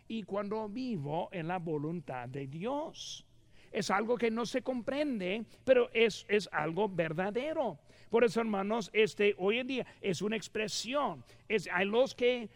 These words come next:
este, son conocidos por otra manera. Hay unos que son conocidos como ladrones,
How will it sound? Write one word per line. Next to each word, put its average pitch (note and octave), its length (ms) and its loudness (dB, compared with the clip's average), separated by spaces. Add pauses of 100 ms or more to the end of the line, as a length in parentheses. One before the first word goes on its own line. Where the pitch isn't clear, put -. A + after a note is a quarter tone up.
(140)
este, G#3 360 2
son G3+ 280 -2
conocidos G#3+ 1080 -4
por G#3 300 -2
otra F#3 400 -4
manera. G3+ 580 -2 (800)
Hay A#3 220 2
unos B3 180 0
que G#3 100 0
son G#3+ 220 -2
conocidos G#3+ 640 -2
como G#3+ 280 -2
ladrones, G#3 880 -4